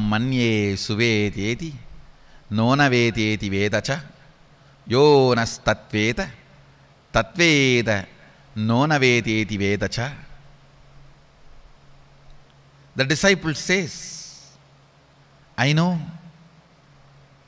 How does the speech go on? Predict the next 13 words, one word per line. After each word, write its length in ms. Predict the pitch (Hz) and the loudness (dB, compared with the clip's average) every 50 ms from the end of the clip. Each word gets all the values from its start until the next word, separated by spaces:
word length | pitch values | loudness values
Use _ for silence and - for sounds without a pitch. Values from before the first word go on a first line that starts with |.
| _ _ _ _ _ _ _ _ _ _ _ _ _ _ - - - - - - - - - - - - - | _ _ _ _ _ _ _ _ _ _ _ _ _ _ -20 -20 -20 -20 -20 -20 -20 -20 -20 -20 -20 -14 -2
but 400 | 113 117 135 131 - - - - - - - - - - - - - - - - - - - - - - - - - - | 2 4 4 4 2 -4 -18 -18 -16 -16 -16 -18 -18 -18 -20 -20 -20 -20 -20 -20 -20 -20 -18 -18 -18 -18 -20 -20 -8 -2
I 120 | - 143 147 | 2 4 4
also 300 | 151 156 151 - - 170 | 4 4 2 0 -2 -2
know 260 | 147 143 143 143 139 - - | 0 0 0 -2 -2 -6 -2
I 120 | - 120 123 | 0 0 2
do 80 | 120 117 120 120 | 2 0 0 0
not 140 | 113 - | -2 -2
know." 200 | - 98 98 82 78 - - - - - - - - - - - - - - - - - _ _ - - - - - - - - - - - - - - - - - - - - | -4 -4 -4 -6 -8 -12 -18 -20 -20 -20 -20 -20 -20 -20 -20 -20 -20 -20 -20 -20 -20 -20 _ _ -20 -20 -20 -20 -20 -20 -20 -20 -18 -18 -18 -18 -18 -20 -20 -20 -20 -18 -10 -8
Means 300 | 127 147 156 156 - - | -6 -4 -4 -6 -6 -4
there 140 | 143 143 | -2 -2
are 80 | 135 131 | -2 -2
some 300 | - - - 190 202 214 | -4 -2 0 0 0 0
things 460 | - 170 127 110 107 - - - - | 0 -2 -2 -2 -4 -6 -10 -14 -16